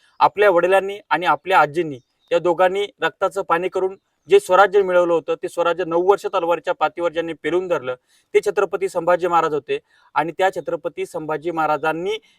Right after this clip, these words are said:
जी वतनदारी वडिलांनी बंद ठेवली होती, ती यांनी सुद्धा बंद ठेवली होती.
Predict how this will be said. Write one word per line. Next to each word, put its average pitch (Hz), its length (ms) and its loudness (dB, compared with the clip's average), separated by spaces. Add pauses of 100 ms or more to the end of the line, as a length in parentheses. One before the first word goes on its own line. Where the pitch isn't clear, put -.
जी 370 80 0
वतनदारी 370 560 4
वडिलांनी 180 440 4
बंद 190 260 0
ठेवली 185 220 -2
होती, 196 140 -10
ती 190 200 -6
यांनी 170 220 -2
सुद्धा 175 220 -4 (220)
बंद 151 220 -4
ठेवली 143 260 -4
होती. 147 220 -12